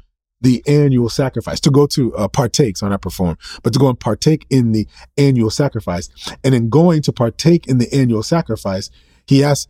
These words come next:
he asked, you know, he asked Hannah, "Will you come with me?" But Hannah said, "No, I, uh, I need to wean this child first." Why did she need to wean the child? She needed Samuel to become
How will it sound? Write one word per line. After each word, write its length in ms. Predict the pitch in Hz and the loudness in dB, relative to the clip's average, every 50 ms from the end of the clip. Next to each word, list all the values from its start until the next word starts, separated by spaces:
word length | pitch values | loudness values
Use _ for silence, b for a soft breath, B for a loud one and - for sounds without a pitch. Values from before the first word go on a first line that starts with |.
| _ _ | _ _
he 180 | - 147 139 139 | 0 2 2 4
asked, 300 | 135 135 127 - - - | 2 0 -2 -4 -8 -4
you 100 | - 139 | -2 -2
know, 200 | 120 98 87 90 _ _ | -2 -2 -4 -10 _ _
he 120 | - 127 | 0 0
asked 140 | 135 143 - | 0 2 0
Hannah, 240 | 151 139 131 127 120 | 0 0 0 0 0
"Will 160 | 117 117 117 | 0 0 0
you 140 | 113 123 127 | 0 0 -2
come 320 | - - 120 107 107 113 - _ _ _ _ _ | -2 -2 -2 -2 -2 -4 -8 _ _ _ _ _
with 280 | 123 143 147 147 - 101 | 2 2 2 2 0 -2
me?" 160 | 101 101 101 | -2 -2 0
But 180 | 90 87 90 | -2 -4 -2
Hannah 280 | 95 131 147 147 135 127 | 0 0 0 2 0 0
said, 220 | - - 110 101 | -2 -2 -2 -2
"No, 380 | 101 113 123 131 143 139 143 B B B B B B B B - | -2 -2 0 0 0 0 -2 B B B B B B B B -8
I, 220 | - - - - - | -6 -6 -6 -6 -6
uh, 200 | 117 110 98 - - | -4 -4 -4 -6 -4
I 140 | - 123 117 | -2 0 0
need 160 | 123 127 123 | 0 0 0
to 80 | - 117 | -2 -2
wean 380 | 101 104 120 123 123 123 117 | 0 2 2 2 2 2 0
this 160 | 113 113 110 | 0 -2 -4
child 360 | - - - 104 98 95 98 - | -4 -6 -4 -4 -4 -4 -6 -8
first." 520 | - - 113 92 95 - - - - - - _ _ _ _ _ _ _ _ - | -6 -4 -4 -4 -6 -10 -12 -14 -14 -14 -20 _ _ _ _ _ _ _ _ -2
Why 140 | 123 143 151 | 0 2 2
did 100 | 156 139 | 0 0
she 140 | - 143 135 | 0 0 0
need 160 | 131 131 113 | 0 0 0
to 80 | 107 | -2
wean 240 | 104 110 117 113 104 | 0 0 0 0 0
the 80 | 98 95 | -2 -4
child? 420 | - - 127 120 113 95 87 - - _ B B B B B | -4 -6 -6 -8 -8 -10 -14 -18 -20 _ B B B B B
She 260 | - - - 143 131 | -4 -2 0 2 2
needed 460 | 127 120 127 143 156 160 139 135 117 | 2 2 2 2 4 4 2 0 0
Samuel 600 | - - - 156 156 160 156 131 104 95 95 101 | -2 -2 0 0 0 2 0 0 0 -2 -2 -6
to 160 | - - 113 101 | -4 -4 -2 0
become 560 | 104 110 107 - - 123 110 101 98 101 | 0 -2 -4 -2 -4 -4 -2 -2 -4 -6